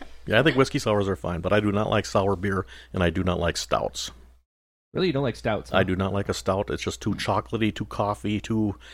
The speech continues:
Speaker 1: if I want coffee or chocolate, I'll have coffee or chocolate.
Speaker 2: Let's not, let's not start
Speaker 1: Although,
Speaker 2: talking about chocolate now. <laughs>
Speaker 1: although I did brew, I did brew a nice, uh, chocolate cherry stout. I mean, it was a little too strong
Speaker 2: I
Speaker 1: for
Speaker 2: liked
Speaker 1: me.
Speaker 2: that one. I took that one home.
Speaker 1: Yes, you did take that
Speaker 2: <laughs>
Speaker 1: one
Speaker 2: Yeah,
Speaker 1: home.
Speaker 2: I did.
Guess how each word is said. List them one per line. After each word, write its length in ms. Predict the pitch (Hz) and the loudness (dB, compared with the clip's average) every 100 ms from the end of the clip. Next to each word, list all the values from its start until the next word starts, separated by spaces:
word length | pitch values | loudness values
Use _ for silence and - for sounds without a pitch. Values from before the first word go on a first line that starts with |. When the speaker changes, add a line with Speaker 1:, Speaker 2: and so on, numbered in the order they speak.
| - - | -18 -6
Speaker 1:
if 80 | - | 2
I 80 | 139 | 4
want 200 | 135 - | 4 2
coffee 440 | 120 110 - 107 | 0 0 2 4
or 80 | 92 | 4
chocolate, 380 | - 104 - 87 | 4 2 2 0
I'll 100 | 90 | 0
have 220 | 95 - | -2 -2
coffee 320 | 98 95 - | -4 -2 -4
or 60 | 87 | -4
chocolate. 360 | - - - | -4 -4 -4
Speaker 2:
Let's 160 | 127 139 | -4 -2
not, 180 | 113 214 | -4 0
let's 140 | - | 6
not 100 | - | 8
start 40 | 143 | 10
Speaker 1:
Although, 120 | 143 | 8
Speaker 2:
talking 60 | 127 | 6
about 140 | 110 | 2
chocolate 300 | 131 107 98 | -2 -2 -6
now. 120 | 82 - - | -10 -12 -12
<laughs> 140 | - 113 | -2 4
Speaker 1:
although 220 | 123 139 | 10 12
I 100 | 127 | 12
did 220 | 123 143 | 12 12
brew, 320 | 131 120 101 95 | 12 10 8 6
I 120 | 110 | 6
did 180 | 127 131 | 8 6
brew 240 | 120 113 | 6 6
a 40 | 98 | 6
nice, 360 | 95 87 - | 4 2 0
uh, 240 | 90 90 87 - - - _ _ - | 0 -2 -6 -14 -20 -20 _ _ 0
chocolate 280 | 123 104 - | 4 4 4
cherry 200 | 101 85 | 2 0
stout. 360 | - 62 - - - - - _ _ _ | 2 -2 -2 -10 -18 -20 -20 _ _ _
I 40 | - | -4
mean, 160 | 92 | -2
it 60 | 95 | 0
was 100 | 101 | 2
a 20 | |
little 140 | 104 - | 2 0
too 100 | 113 | 0
strong 160 | 120 | 2
Speaker 2:
I 40 | 131 | 6
Speaker 1:
for 40 | |
Speaker 2:
liked 120 | 127 | 6
Speaker 1:
me. 60 | 113 | 6
Speaker 2:
that 140 | 131 | 2
one. 100 | 113 120 | 2 0
I 20 | |
took 160 | 180 | 0
that 80 | 170 | 2
one 120 | 165 | 4
home. 220 | 202 202 110 | 4 0 2
Speaker 1:
Yes, 200 | 101 - | 2 4
you 60 | 113 | 4
did 220 | 131 - | 4 6
take 160 | 98 | 4
that 120 | 95 92 | 6 6
Speaker 2:
<laughs> 0 | |
Speaker 1:
one 100 | - | 6
Speaker 2:
Yeah, 60 | 87 | 4
Speaker 1:
home. 40 | - | 4
Speaker 2:
I 80 | 196 | 2
did. 260 | - 143 | 2 -6